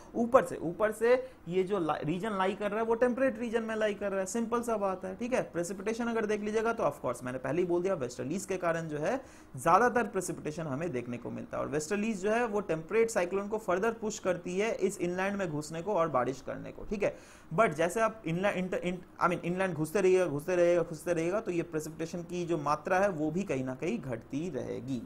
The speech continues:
ठीक है। But overall भीतर में भी topography के द्वारा भी बहुत हद तक precipitation को control किया जाता है, and these are very humid throughout the year।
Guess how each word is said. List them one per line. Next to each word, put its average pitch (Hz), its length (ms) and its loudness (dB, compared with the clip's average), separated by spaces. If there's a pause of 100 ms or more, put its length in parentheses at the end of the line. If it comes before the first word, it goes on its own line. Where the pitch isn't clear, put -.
ठीक 143 160 -6
है। 247 460 -2 (140)
But 175 120 4
overall 220 520 4
भीतर 160 260 0
में 170 180 -2
भी 190 160 0
topography 139 520 -2
के 143 100 -4
द्वारा 135 240 0
भी 151 120 -2
बहुत 151 380 4
हद 139 100 -2
तक 143 140 -8
precipitation 131 440 -8
को 131 100 -2
control 131 420 -2
किया 202 200 0
जाता 190 360 0
है, - 60 -4
and 160 380 -2
these 208 180 0
are 202 100 -2 (140)
very 190 260 2 (140)
humid 185 320 0
throughout 151 640 0
the 135 160 -2
year। 123 160 -2